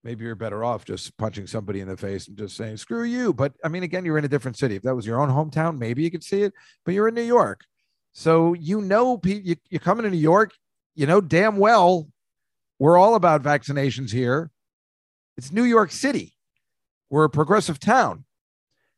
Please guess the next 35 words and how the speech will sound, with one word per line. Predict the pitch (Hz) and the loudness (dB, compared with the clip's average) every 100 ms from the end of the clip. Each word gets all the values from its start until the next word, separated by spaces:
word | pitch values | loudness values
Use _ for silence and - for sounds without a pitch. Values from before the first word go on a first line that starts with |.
| _ _ _ _ _ | _ _ _ _ _
We | 117 151 156 151 143 _ _ _ _ | -4 -2 -2 -4 -8 _ _ _ _
understand | 151 170 143 180 170 | -2 0 0 0 0
science | - 190 196 180 156 | 0 2 2 -2 -8
and | 151 | -4
progress. | - 226 139 98 - | 4 4 4 -2 -10
You | 131 127 | -12 -10
can | 139 | -4
come | 160 143 | -4 -4
from | 156 | -6
your | 143 | -6
backward | 117 147 160 151 147 | 0 0 0 -2 0
ass | 143 135 - | 0 -4 -4
Texas | 170 196 - 170 - | -4 -2 -2 -4 -2
and, | 143 139 | -6 0
uh, | 143 135 127 _ _ _ _ _ _ _ | 0 0 -2 _ _ _ _ _ _ _
all | - 156 | -2 2
you | 156 | 4
want, | 180 220 135 | 4 4 2
but, | 131 131 - | -2 -2 0
uh, | 139 | 0
you | 139 160 | 0 0
know, | 117 131 - _ _ _ | 0 -2 -4 _ _ _
you're | 135 160 | -4 -4
in | 180 | 0
New | 175 | 2
York | 175 156 | 2 2
City. | 220 208 98 92 - | 0 0 -2 -10 -12
You | 143 | -8
know, | 107 127 | -4 -4
this | 120 131 120 | -4 -6 -6
is | |
the | 131 | -4
way | 143 151 | 0 2
it | 156 | 2
is. | 180 80 - - | 0 -4 -12 -20